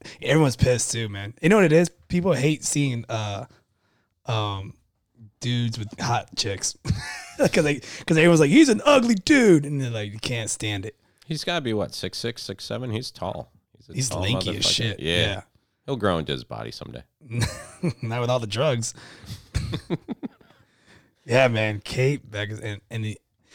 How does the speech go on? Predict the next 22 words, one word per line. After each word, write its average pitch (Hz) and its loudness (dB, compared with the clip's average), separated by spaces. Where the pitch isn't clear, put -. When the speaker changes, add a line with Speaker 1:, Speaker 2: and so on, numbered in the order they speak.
Speaker 1:
could 254 4
be 226 2
a 139 2
publicity 117 -2
thing 104 -8
'cause, 101 -8
uh, 101 -6
she 110 -2
does 123 -4
have 117 -2
another 98 -8
movie 107 -6
coming 95 -12
out. 92 -14
I - -16
think 131 -4
she's 110 -6
doing, 107 -6
like, 104 -6
another 104 -8
vampire 107 -6
movie. 98 -16